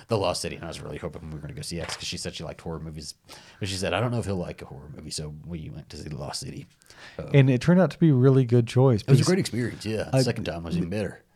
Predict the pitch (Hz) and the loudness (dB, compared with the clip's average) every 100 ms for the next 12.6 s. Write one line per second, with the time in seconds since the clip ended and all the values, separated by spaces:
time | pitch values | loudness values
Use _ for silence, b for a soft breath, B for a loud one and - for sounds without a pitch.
0 | 165 120 143 127 139 143 143 135 139 - | 2 4 4 6 6 6 6 6 4 0
1 | - 113 120 117 98 101 110 - - 139 | 2 4 6 6 6 4 2 0 -6 -2
2 | 104 107 107 107 101 95 95 98 - 113 | 0 2 2 2 2 2 2 0 -2 -2
3 | 110 - 147 101 98 101 113 117 110 101 | -2 0 0 2 2 2 0 -2 0 2
4 | 110 113 - 127 123 120 123 127 139 180 | 2 0 -2 0 0 0 2 4 4 2
5 | - b b b 107 101 107 104 104 101 | -4 b b b 2 6 6 4 0 0
6 | 95 98 107 95 92 87 87 92 90 - | 0 0 0 2 2 0 0 0 -2 0
7 | 98 98 101 98 104 127 131 131 135 135 | 0 2 2 4 4 6 6 6 4 2
8 | b b b _ 101 92 92 - _ - | b b b _ 0 2 2 -4 _ -4
9 | 104 110 113 123 110 98 98 98 95 95 | 4 6 6 4 4 2 4 4 2 -2
10 | - 85 - 92 90 90 90 92 - - | -2 -4 -2 0 2 2 0 -2 -2 4
11 | 104 101 98 - 95 92 92 90 90 90 | 4 4 2 2 2 4 2 4 2 2
12 | 95 90 92 101 120 - | 0 0 0 0 0 -2